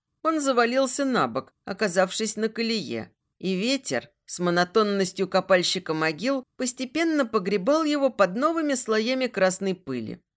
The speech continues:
Зрелище мрачное, полное какой-то иррациональной пустоты. Я облетела главное здание. Некоторые из стёкол были выбиты.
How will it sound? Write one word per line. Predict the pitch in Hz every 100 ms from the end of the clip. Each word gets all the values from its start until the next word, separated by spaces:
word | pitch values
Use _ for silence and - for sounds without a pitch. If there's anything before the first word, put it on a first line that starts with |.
| _ _
Зрелище | 262 233 262 262 262 -
мрачное, | 269 226 160 151 - 151 139 123 120 _ _
полное | 330 349 311 294
какой-то | 269 254 254 294 277 262
иррациональной | - 269 240 226 226 - 226 226 226 220 214
пустоты. | - 196 - 170 165 - 113 - _ _ _ _ _
Я | 247 320 359
облетела | 277 240 240 302 262
главное | 190 220 220 233
здание. | 214 147 147 127 123 123 117 _ _ -
Некоторые | 220 214 202 196 185
из | 180
стёкол | - 294 285 302
были | 220 233 269
выбиты. | 233 156 123 - 123 113